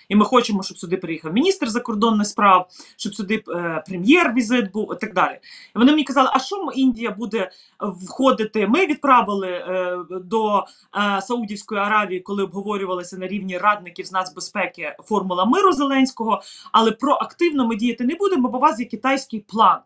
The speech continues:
Я кажу, почекайте, який китайський план? У нас є українське бачення на рівні експертів. Це маніфест сталого миру, який ми розробляли, на рівні президента, це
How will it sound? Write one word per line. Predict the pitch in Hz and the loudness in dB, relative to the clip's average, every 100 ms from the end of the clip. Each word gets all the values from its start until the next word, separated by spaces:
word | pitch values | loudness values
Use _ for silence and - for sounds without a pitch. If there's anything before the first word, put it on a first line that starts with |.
| _ | _
Я | 180 | -16
кажу, | 208 190 | -14 -14
почекайте, | - - 202 180 | -16 -6 -6 -6
який | 175 320 | -14 -14
китайський | - 233 254 220 | -8 -8 -8 -10
план? | - 185 160 | -4 -4 -2
У | |
нас | 214 254 | -2 -2
є | 220 - | -2 -4
українське | 247 - 277 247 214 202 - 165 | -6 -4 0 2 0 -4 -8 0
бачення | 196 415 - 233 180 - - - - _ | 4 4 2 -6 -6 -12 -20 -20 -20 _
на | 226 | 2
рівні | 247 262 254 - | 4 4 2 0
експертів. | - - 233 - 185 - | -10 -2 -2 -2 -8 -8
Це | 233 | -4
маніфест | 214 220 233 - 190 185 | -2 0 -2 -2 -6 -6
сталого | - 190 170 165 170 | -2 0 0 -4 -4
миру, | 220 339 320 - _ | -2 0 -2 -4 _
який | 240 240 269 | -12 0 2
ми | 240 | 2
розробляли, | 226 226 208 226 202 | -2 -6 2 2 2
на | 185 202 | -2 -4
рівні | 240 220 | -2 -2
президента, | 185 185 180 233 285 233 | -4 -10 -2 0 0 -2
це | - 170 | -4 -6